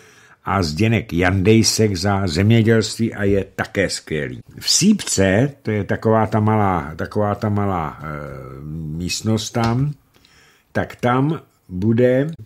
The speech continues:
Pavel Foltán plus Bubák plus Berkovec a budou tam hrát Karla Kryla zhruba od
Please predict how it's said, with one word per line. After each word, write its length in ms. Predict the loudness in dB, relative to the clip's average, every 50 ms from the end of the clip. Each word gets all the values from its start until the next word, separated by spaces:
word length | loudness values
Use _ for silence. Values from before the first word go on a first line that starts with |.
| _
Pavel 360 | -2 0 2 4 4 4 2
Foltán 720 | 2 2 4 4 4 4 4 2 0 2 2 2 2 0 0
plus 260 | 2 2 2 2 2
Bubák 600 | 2 2 2 2 4 4 4 2 2 2 0 -2
plus 220 | 0 0 0 2
Berkovec 1000 | 0 0 0 0 -2 0 2 2 4 4 4 4 2 2 0 0 -2 -6 -14 -16 _ _ _ _ _ _
a 100 | -8 -4
budou 300 | -2 0 2 4 4 2
tam 180 | 2 2 0 2
hrát 340 | 2 2 2 2 0 -2 -2
Karla 360 | 0 0 2 2 2 2 2
Kryla 720 | 0 -2 -2 0 2 2 2 2 2 2 0 -2 -4 -6 -10 _ _ _ _ -20 -20 -20 -18 -18 -18 -12 -8
zhruba 440 | -4 0 4 6 6 6 6 4 4
od 280 | 2 0 -2 0 -2